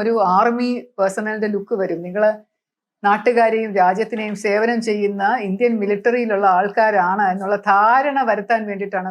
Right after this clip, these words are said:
പോകുന്നത്. ആർമി യൂണിഫോമിൽ വന്നിരിക്കുന്നതും എ കെ ഫോർട്ടി സെവൻ കൊണ്ട് വെടിവെച്ച്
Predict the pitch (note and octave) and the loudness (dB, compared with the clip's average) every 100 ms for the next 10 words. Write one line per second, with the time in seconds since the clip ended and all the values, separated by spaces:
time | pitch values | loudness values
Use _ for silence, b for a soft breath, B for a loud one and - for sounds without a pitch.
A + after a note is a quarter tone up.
0 | F#3 F3 F3 E3+ E3+ - _ - A3 C#4 | -8 -8 -8 -10 -14 -16 _ -2 0 2
1 | F#4 F#4+ C4 C4+ D4+ D#4+ D4 D#4 D4+ A#3 | 2 2 2 -2 -2 0 0 -2 0 0
2 | G#3+ C#4 D4+ D4+ C#4 B3 C#4 - _ _ | 0 0 -2 -4 -2 -2 -2 -6 _ _
3 | _ - A#3 B3 E4 C4 B3+ C#4 D4 C#4 | _ -2 0 0 0 0 0 0 0 0
4 | C#4 C4+ A3+ B3 B3 G#3+ A#3+ C#4+ B3+ - | 0 -2 0 2 2 0 0 -2 -4 -2